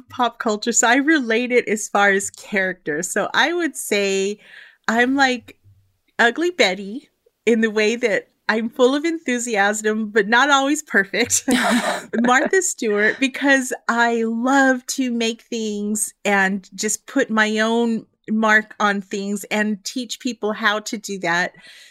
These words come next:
A little bit of Oprah optimism and wisdom, and Forrest Gump experiences of things like,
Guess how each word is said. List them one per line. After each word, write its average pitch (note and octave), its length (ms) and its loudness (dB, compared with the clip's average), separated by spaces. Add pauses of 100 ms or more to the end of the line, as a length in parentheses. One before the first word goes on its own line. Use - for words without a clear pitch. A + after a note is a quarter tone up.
(160)
A A#3 60 2
little E4 280 2
bit E4+ 140 -2
of C#4+ 220 -4
Oprah A3+ 500 2
optimism D4+ 960 -2
and A3 220 -4
wisdom, D#4+ 540 2 (760)
and D4 640 4 (720)
Forrest F#4+ 460 2
Gump F#4+ 280 2
experiences C#4+ 1300 0
of C#4+ 200 2
things F4+ 280 -2
like, B3+ 320 0